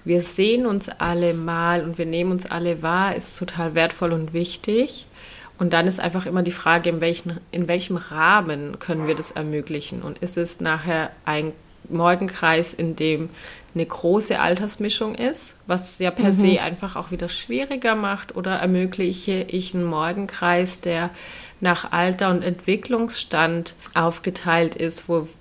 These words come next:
Speaker 1: Kinder vielleicht auch noch mal ganz anders, ähm, starten können, interagieren können, teilnehmen können und, ähm, dann auch was mitnehmen. Und ich glaube, man muss auch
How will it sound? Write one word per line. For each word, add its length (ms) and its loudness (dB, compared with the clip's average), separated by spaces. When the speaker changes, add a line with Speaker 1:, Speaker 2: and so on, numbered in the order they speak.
Speaker 1:
Kinder 280 2
vielleicht 280 -2
auch 100 -2
noch 100 0
mal 140 0
ganz 260 -2
anders, 760 0
ähm, 320 -4
starten 500 2
können, 300 2
interagieren 800 -2
können, 680 -4
teilnehmen 680 2
können 580 0
und, 520 -4
ähm, 200 0
dann 200 2
auch 200 -2
was 240 -2
mitnehmen. 720 2
Und 160 -2
ich 120 -10
glaube, 360 4
man 140 2
muss 180 -2
auch 140 -6